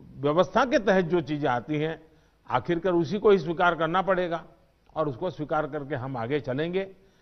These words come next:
लेकिन मैं आपसे आग्रह करूंगा कि आपके मन में जो योजना हो, खास करके वैक्सीन के संबंध में,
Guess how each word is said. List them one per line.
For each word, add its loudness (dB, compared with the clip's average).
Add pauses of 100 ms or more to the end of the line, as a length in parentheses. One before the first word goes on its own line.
(140)
लेकिन -2
मैं 0 (460)
आपसे 0
आग्रह 6
करूंगा 2 (680)
कि -2
आपके -2
मन 6
में 10
जो 8
योजना 6
हो, -10 (840)
खास -4
करके -4
वैक्सीन -2
के -6
संबंध -12
में, -12